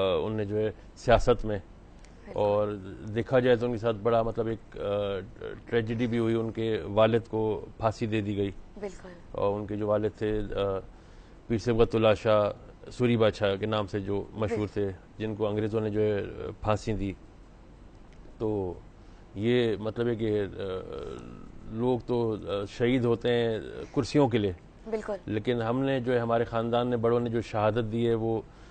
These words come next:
Speaker 1: अ, मुल्क के लिए शहादत दी है या जो है आज़ादी के लिए सा-, स-, अ, दी है शहादत।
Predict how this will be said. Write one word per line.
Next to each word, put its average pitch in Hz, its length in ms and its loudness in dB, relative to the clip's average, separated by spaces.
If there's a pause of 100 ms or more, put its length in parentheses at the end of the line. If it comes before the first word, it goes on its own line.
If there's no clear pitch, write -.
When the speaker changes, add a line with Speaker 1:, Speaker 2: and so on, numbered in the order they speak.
(160)
Speaker 1:
अ, 104 60 2
मुल्क 123 280 6
के 127 100 2
लिए 117 100 6
शहादत 107 360 6
दी 104 200 -2
है 107 240 2
या 117 200 6
जो 120 140 2
है 120 80 6
आज़ादी 120 480 8
के 117 60 2
लिए 117 100 4
सा-, - 280 0
स-, - 200 -16
अ, - 40 -12 (1200)
दी 110 160 -2
है 104 240 2
शहादत। 92 540 -4